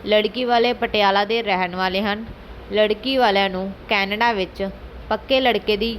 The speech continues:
ਲੋੜ ਹੈ, ਜੋ ਕਿ ਓਨਟਾਰੀਓ ਸਿਟੀ ਵਿੱਚ ਹੀ ਰਹਿੰਦੇ ਹੋਣ। ਲੜਕਾ ਜੱਟ ਸਿੱਖ ਕਾਸਟ ਨੂੰ ਹੀ ਸੰਬੰਧ ਰੱਖਦਾ ਹੋਵੇ ਅਤੇ ਉਸ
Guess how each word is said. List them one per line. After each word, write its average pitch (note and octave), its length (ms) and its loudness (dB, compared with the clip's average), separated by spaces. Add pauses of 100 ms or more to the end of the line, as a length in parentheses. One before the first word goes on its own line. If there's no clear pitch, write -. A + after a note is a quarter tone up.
(140)
ਲੋੜ F#3 300 2
ਹੈ, G3+ 220 2 (440)
ਜੋ B3 240 4
ਕਿ C#4 240 -2 (100)
ਓਨਟਾਰੀਓ A#3 640 0
ਸਿਟੀ A3 500 -6
ਵਿੱਚ G#3 280 -6
ਹੀ B3 240 -2
ਰਹਿੰਦੇ F#3+ 340 2
ਹੋਣ। A#3 280 0 (460)
ਲੜਕਾ A3 500 2 (280)
ਜੱਟ G#3 260 0
ਸਿੱਖ B3+ 140 -8
ਕਾਸਟ G#3+ 300 0
ਨੂੰ A3+ 180 -2
ਹੀ B3+ 80 -2
ਸੰਬੰਧ G3+ 300 -4
ਰੱਖਦਾ G#3+ 340 2
ਹੋਵੇ A3 360 2 (520)
ਅਤੇ C4 340 0 (260)
ਉਸ A3 160 2